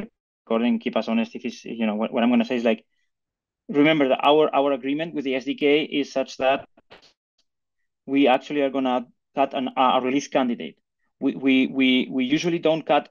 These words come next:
our final release until the S D K cut their release candidate, just to make sure, you know, that everything works, that, you know, there are no last minute changes that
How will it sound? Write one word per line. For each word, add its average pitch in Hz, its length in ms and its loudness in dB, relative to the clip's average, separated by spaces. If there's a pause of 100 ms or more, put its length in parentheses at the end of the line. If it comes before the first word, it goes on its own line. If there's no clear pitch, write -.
our 127 180 4
final 143 300 -4
release 143 340 -4
until 143 300 -4
the 135 100 -2
S 127 80 -4
D 139 80 -6
K 135 140 -4
cut 131 300 -2
their 131 340 2 (300)
release 131 240 0
candidate, 156 420 0
just 170 260 2
to 190 60 -4
make 175 160 -6
sure, 151 300 0
you 139 120 -4
know, 139 140 0
that 127 140 -2
everything 151 360 -6
works, 139 340 0 (360)
that, 127 120 0
you 139 300 0
know, 139 100 6
there 135 120 4
are 143 80 4
no 151 140 0
last 147 280 -2
minute 147 220 -6
changes 139 320 -4
that 131 160 0